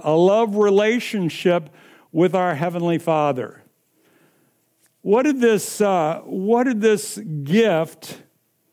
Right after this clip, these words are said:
do in this quarterback? It brought influence.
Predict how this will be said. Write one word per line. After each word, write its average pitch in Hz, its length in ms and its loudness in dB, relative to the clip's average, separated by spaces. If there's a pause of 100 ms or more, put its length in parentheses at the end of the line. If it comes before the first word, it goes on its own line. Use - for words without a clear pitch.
(340)
do 143 720 2 (1120)
in 151 140 0
this 160 180 0
quarterback? 120 800 -2 (540)
It 143 120 0
brought 135 300 0
influence. 104 800 -8